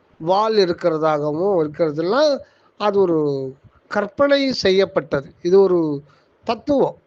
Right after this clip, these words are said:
நமக்கு உள்ள இருக்கிற உண்மையை வந்து பாமர மக்கள் அறிந்து கொள்ளணுன்றதுக்காக இந்த மாதிரி வந்து ராமாயணத்துல சொல்லியிருக்காங்க.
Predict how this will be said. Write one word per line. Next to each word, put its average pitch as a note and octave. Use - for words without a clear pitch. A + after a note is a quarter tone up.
நமக்கு D#3+
உள்ள C4+
இருக்கிற G3
உண்மையை A#3+
வந்து E3+
பாமர A3+
மக்கள் G3
அறிந்து F#3
கொள்ளணுன்றதுக்காக E3+
இந்த G3
மாதிரி F3
வந்து D#3+
ராமாயணத்துல D#3+
சொல்லியிருக்காங்க. C#3+